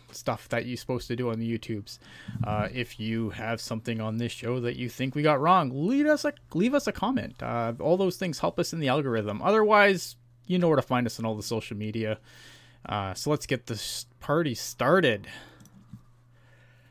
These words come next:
It's just me and the Jerk Man tonight. Uh, Kevin Lacey is on assignment, um, but we do have a love letter from him, which is gonna be a new segment, I think, called Love Letters from Kevin.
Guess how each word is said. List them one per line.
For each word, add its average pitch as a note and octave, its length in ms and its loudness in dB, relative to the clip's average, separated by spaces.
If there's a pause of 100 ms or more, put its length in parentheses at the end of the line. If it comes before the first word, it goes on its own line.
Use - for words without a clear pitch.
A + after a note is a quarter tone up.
(220)
It's F3 260 2
just A3+ 280 4
me A3 420 6
and E3+ 420 4
the D3+ 80 4
Jerk E3+ 300 6
Man E3+ 220 6
tonight. D#3+ 460 4
Uh, C#3 300 4
Kevin D3 280 2
Lacey D3 400 2
is C#3+ 180 4
on C3+ 260 2
assignment, C3 560 0 (260)
um, B2 240 2
but B2+ 80 2
we C3 140 2
do C#3 140 6
have C3+ 120 6
a B2 60 4
love A#2 200 4
letter A2 220 2
from G#2 220 -4
him, A2 260 -8
which G2+ 160 -6
is A2 160 -2
gonna A2+ 160 0
be G#2 140 4
a G#2 40 4
new G2+ 140 -4
segment, G2+ 380 -4
I G2+ 40 -4
think, - 240 -10
called A2+ 280 -8
Love G#2 160 -2
Letters G2+ 260 -2
from A2+ 140 -8
Kevin. A#2 260 -10